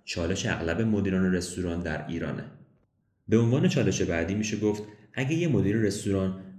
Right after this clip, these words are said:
بدونه برای هر کاری به چه تعداد پرسنل نیاز داره، به خوبی می‌تونه برای تخمین هزینه‌های استخدام،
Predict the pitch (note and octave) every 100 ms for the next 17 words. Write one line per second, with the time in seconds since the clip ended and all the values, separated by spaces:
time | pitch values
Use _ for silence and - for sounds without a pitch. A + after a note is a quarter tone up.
0 | A2 B2+ D3+ G2 E2 E2 E2 F#2+ F#2+ G2
1 | G#2 G2 G2+ - - G#2+ G#2+ F3 E3 G2
2 | F2 F#2 E2+ - F2 E2+ E2+ E2+ D#2+ E2
3 | F2 G2+ - - - G#2 - - A#2+ D3
4 | D3+ - E2+ D2+ D#2+ D#2+ G#2+ - E2 -
5 | G2 A#2+ G2 E2+ F2 E2+ F#2+ - F#2 -
6 | E2 - F2+ F#2+ F#2+